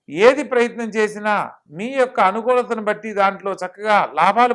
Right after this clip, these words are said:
పొందే పరిస్థితులు ఈ సమయంలో ఏర్పడతాయి. అదేవిధంగా రాహుగ్రహ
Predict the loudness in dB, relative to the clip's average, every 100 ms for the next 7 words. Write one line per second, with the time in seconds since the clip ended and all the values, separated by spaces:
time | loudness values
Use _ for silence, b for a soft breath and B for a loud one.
0 | -4 -6 -4 -2 -4 -4 -8 -6 -4 -6
1 | -8 -12 -6 -4 -4 -2 -2 -2 -4 -4
2 | -4 -6 -8 -8 _ _ _ _ _ _
3 | _ _ _ _ _ _ _ _ _ _
4 | _ _ -6 4 6 6 0 2 4 4
5 | -2 _ _ _ _ _ _ _ _ _
6 | _ 0 2 2 0 -2